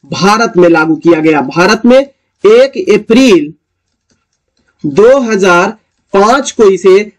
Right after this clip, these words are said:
भारत में लागू किया गया और एक जुलाई दो हज़ार सत्रह से लागू जीएसटी ने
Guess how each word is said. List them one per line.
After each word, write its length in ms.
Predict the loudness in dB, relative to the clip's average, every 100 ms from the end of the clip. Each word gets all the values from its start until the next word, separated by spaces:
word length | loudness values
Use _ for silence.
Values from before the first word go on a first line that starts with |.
| _ -6
भारत 400 | -2 0 0 0
में 320 | 2 2 0 -4 0
लागू 340 | 2 2 -2
किया 260 | 0 0 2
गया 320 | 0 0 -4 _ _ _ _ _ _ _ _ _
और 340 | 0 0 -2 -6 _ 0
एक 260 | 2 0
जुलाई 480 | -4 -2 0 0 -2
दो 140 | -2 0
हज़ार 340 | 0 2 0 -2
सत्रह 520 | -4 -4 -2 0 0
से 160 | 2
लागू 480 | 2 2 2 0 0 -4 _ _ _ _ -10
जीएसटी 840 | 0 2 2 0 -2 -2 0 0
ने 120 | 2